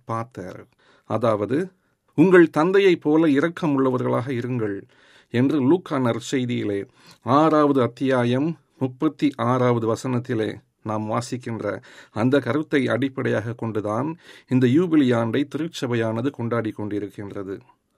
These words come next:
அன்பார்ந்தவர்களே, இப்பொழுது நமது மனதிலே ஒரு கேள்வி எழலாம்.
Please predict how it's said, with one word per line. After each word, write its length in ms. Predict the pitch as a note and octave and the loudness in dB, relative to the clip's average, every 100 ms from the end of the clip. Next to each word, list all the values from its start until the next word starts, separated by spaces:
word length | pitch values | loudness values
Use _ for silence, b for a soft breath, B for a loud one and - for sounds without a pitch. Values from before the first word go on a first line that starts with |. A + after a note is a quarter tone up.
| _ - | _ -6
அன்பார்ந்தவர்களே, 880 | C3+ A#2+ G2 G2+ F#2+ F#2 G2 C#3 F3 b b b b b - | -2 -2 -4 -6 -10 -12 -12 -14 -16 b b b b b -4
இப்பொழுது 400 | F#3+ A3 G3 G#3+ | 2 6 6 6
நமது 300 | C3 C3+ C3+ | 4 2 4
மனதிலே 440 | B2+ D#3 E3 C#3+ D#3+ | 2 4 4 4 4
ஒரு 240 | C3+ B2+ | 2 0
கேள்வி 400 | B2+ C#3+ C#3+ A#2+ | 0 2 2 2
எழலாம். 400 | A2 G#2 G#2 | 0 -2 -4